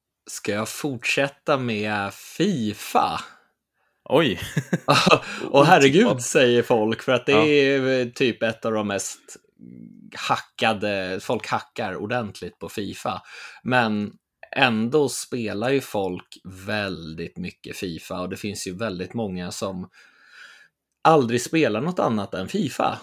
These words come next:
Speaker 1: som
Speaker 2: Mm.
Speaker 1: köper en konsol eller spelar på P C, bara, mest konsol tror jag det spelas på,
Speaker 2: Mm.
Speaker 1: bara spelar fifa.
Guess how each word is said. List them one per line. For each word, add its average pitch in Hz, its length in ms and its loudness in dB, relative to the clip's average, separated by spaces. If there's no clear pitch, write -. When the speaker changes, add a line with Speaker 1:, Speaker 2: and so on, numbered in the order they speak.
Speaker 1:
som 127 180 -6
Speaker 2:
Mm. 113 120 0
Speaker 1:
köper 127 360 -2
en 113 160 -2
konsol 95 680 -4
eller 101 320 -4
spelar 92 300 -6
på 95 100 -10
P 92 240 -4
C, 90 280 -6
bara, 92 720 -4
mest - 320 -8
konsol 95 440 -8
tror - 120 -14
jag 71 40 -12
det - 40 -10
spelas - 360 -14
på, - 140 -18
Speaker 2:
Mm. 98 80 -6
Speaker 1:
bara 87 360 -2
spelar 82 460 -6
fifa. 120 600 -2